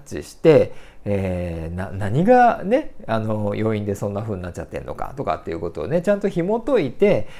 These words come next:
えー、自分で明らかにしてですね、そっかそっか、こんなことがね、えー、気になってるんで、ちょっと今不安だったんだなとかね、イライラしてんだななんていうことをですね、えー、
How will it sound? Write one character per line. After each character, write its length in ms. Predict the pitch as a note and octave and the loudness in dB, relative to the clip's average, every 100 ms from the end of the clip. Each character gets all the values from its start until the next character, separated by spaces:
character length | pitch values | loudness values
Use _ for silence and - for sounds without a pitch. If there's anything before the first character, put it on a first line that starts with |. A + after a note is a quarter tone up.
| - | -10
え 80 | - | -4
ー、 20 | |
自 160 | G#2+ A#2+ | -2 0
分 160 | E3 G#3 | 0 2
で 80 | |
明 240 | F3 E3+ D#4+ | 2 2 -2
ら 80 | F#4+ | -2
か 140 | D3+ | -2
に 160 | A2+ - | -4 -8
し 60 | |
て 100 | - | -10
で 100 | - | -10
す 60 | F#2+ | -8
ね、 180 | A#2+ C#3+ | -6 -4
そ 160 | A#3 | -2
っ 20 | B3 | -2
か 120 | - | 0
そ 100 | D#3+ | 0
っ 40 | |
か、 100 | B2 | 0
こ 160 | G#2+ E3+ | 0 0
ん 40 | |
な 100 | G3+ | 0
こ 80 | A3+ | 0
と 120 | B3 | 0
が 300 | A3+ A#2+ - C3 | 2 2 0 -4
ね、 260 | C#3+ D3 - - | -4 -4 -8 -8
え 160 | A2+ A2 | -2 -2
ー、 40 | |
気 100 | G#2 | 0
に 60 | A2+ | -2
な 140 | G#2+ | -2
っ 20 | G#2 | -2
て 160 | G#2+ | -4
る 100 | F#2 | -6
ん 60 | F2 | -6
で、 100 | F2 | -6
ち 100 | G#2+ | -6
ょ 20 | |
っ 20 | |
と 140 | - F2 | -4 -4
今 260 | E2+ - - - | -4 -6 -10 -10
不 180 | A2+ F#2+ | -4 -4
安 120 | F2 | -4
だ 100 | F2 | -6
っ 80 | - | -8
た 100 | - | -8
ん 80 | |
だ 120 | D2+ D#2+ | -8 -6
な 180 | D#2+ | -8
と 100 | D#2+ | -8
か 140 | E2 D#2 | -10 -6
ね、 140 | A2 | -6
イ 100 | - | -4
ラ 80 | A2 | -4
イ 60 | D#2+ | -4
ラ 100 | - | -4
し 80 | |
て 100 | - | -6
ん 60 | G2 | -4
だ 140 | F2 | -4
な 180 | C3 G#3 | -2 0
な 140 | G3 B2 | 0 -2
ん 80 | |
て 80 | A2+ | -4
い 80 | G#2 | -4
う 80 | C3 | -2
こ 120 | F3+ | -2
と 120 | G#3 | 0
を 60 | F3 | 0
で 80 | A#2+ | -2
す 100 | G#2+ | -2
ね、 260 | A#2 A#2 - - - | -2 -2 -6 -20 -8
え 420 | G2+ F#2+ F#2 | -6 -4 -6
ー、 60 | F2+ | -8